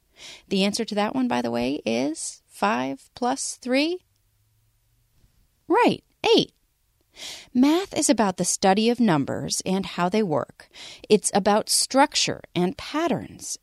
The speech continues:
and how patterns form in the world, or what patterns we might be able to expect in the future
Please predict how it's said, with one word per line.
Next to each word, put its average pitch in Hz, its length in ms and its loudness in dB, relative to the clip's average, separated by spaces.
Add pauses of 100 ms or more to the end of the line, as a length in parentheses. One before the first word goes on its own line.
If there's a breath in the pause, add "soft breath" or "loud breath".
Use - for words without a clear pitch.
and 214 220 -2
how 254 200 -2
patterns 277 520 4
form 311 420 6
in 240 120 8
the 170 60 2
world, 139 480 -6 (280)
or 233 360 4
what 202 220 0
patterns 233 540 0
we 240 100 2
might 208 280 2
be 226 160 2
able 208 240 0
to - 120 -4
expect - 520 -4
in 190 140 0
the 214 100 -2
future - 580 0